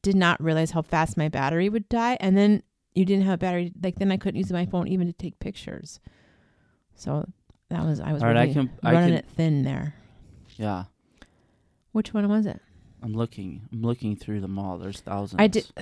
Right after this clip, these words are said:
Speaker 1: of Marco Polos?
Speaker 2: <laughs> There's a lot. There are a lot.
Speaker 1: Do I have different outfits on each day?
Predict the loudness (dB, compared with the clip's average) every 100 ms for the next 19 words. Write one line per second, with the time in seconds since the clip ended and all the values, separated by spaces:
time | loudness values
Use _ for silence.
0 | 0 0 2 4 6 6 2 0 2 2
1 | 0 -6 -10 -14 -18 -20 -20 _ _ _
2 | _ _ -8 -6 -2 -4 -4 -10 -18 -20
3 | _ _ -20 -18 -20 -20 -20 -20 _ _
4 | _ _ _ 2 6 10 10 10 10 8
5 | 10 10 10 6 2 2 2 0 0 -2
6 | -2 -4 -4 -6 -12 -10 -10 -8 -8